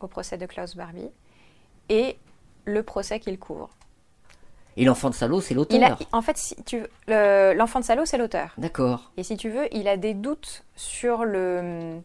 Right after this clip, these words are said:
Speaker 1: il a des doutes sur le passé de son père. Donc, il va faire appel à un ami pour essayer d'accéder à des dossiers, euh, judiciaires et pour pouvoir avoir la vérité. Parce qu'à chaque fois qu'il demande à son père,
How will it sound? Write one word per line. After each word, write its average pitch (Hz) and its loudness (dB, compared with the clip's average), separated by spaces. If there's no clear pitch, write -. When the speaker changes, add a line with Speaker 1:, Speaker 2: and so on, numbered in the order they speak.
Speaker 1:
il 208 -2
a 214 6
des 220 2
doutes 277 -2
sur 220 -2
le 196 2
passé 208 -2
de 233 -6
son 196 -6
père. - -10
Donc, 185 -10
il 196 -8
va 208 6
faire 190 -2
appel 202 0
à 185 0
un 160 -2
ami 175 -4
pour 185 -2
essayer 202 0
d'accéder 180 -2
à 165 0
des 170 -4
dossiers, 175 -6
euh, 156 -4
judiciaires 180 -8
et 208 -2
pour - -8
pouvoir 208 0
avoir 208 2
la 202 6
vérité. 190 -4
Parce 180 -8
qu'à - -6
chaque 262 -4
fois 302 0
qu'il 226 -4
demande 202 -2
à 185 -4
son 170 -10
père, - -8